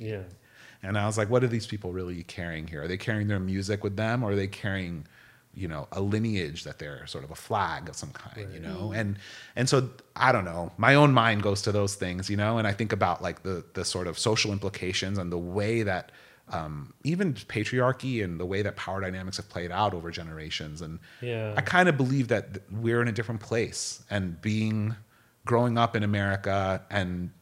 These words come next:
Speaker 2: questioning things and being critical of the things that people take for granted as far as, like, how, what is guru, um, you know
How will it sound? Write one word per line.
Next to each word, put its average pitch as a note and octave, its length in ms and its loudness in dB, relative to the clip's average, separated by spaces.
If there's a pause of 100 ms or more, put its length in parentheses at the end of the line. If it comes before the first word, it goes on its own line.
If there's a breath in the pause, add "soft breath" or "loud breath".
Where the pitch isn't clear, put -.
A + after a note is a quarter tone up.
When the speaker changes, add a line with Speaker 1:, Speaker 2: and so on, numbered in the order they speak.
(180)
Speaker 2:
questioning G2 540 -2
things G#2 380 -2
and F#2 100 -4
being G#2 140 -4
critical G2+ 680 -2
of F2 420 -10 (600 soft breath)
the - 60 -10
things G2+ 260 -2
that F#2 100 -6
people G2 200 -8
take G2+ 180 -6
for F#2 100 -10
granted F2 460 -6
as D2+ 120 -8
far C#2 220 -12
as, C#2 100 -12
like, D2+ 180 -12
how, F#2 500 -4
what A2 260 2
is G#2+ 160 0
guru, G2 360 -2 (600 soft breath)
um, C#2 500 -4
you D2+ 140 -8
know C#2 260 -12